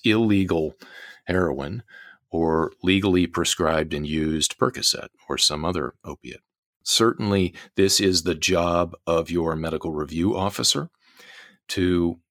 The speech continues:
get the drug test results and call up the donor and say, "Hey, John Doe, I see that your test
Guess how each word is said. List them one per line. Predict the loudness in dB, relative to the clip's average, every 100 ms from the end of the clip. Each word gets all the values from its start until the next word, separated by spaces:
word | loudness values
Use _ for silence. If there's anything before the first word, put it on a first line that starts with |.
| _
get | 0 2
the | 0
drug | 2 0 0
test | 0 0 0
results | -2 -2 0 0 0 -2 -2
and | -6 -6
call | -6 -4 -2 -2 -4 -8
up | -8 -8
the | -8 -6
donor | -4 -4 -4
and | -2 -2
say, | 0 -2
"Hey, | 0 0
John | 0 -2 0
Doe, | 0 2 2
I | 2
see | 2 2 0
that | -2 -2
your | -2
test | -2 0 2 2 0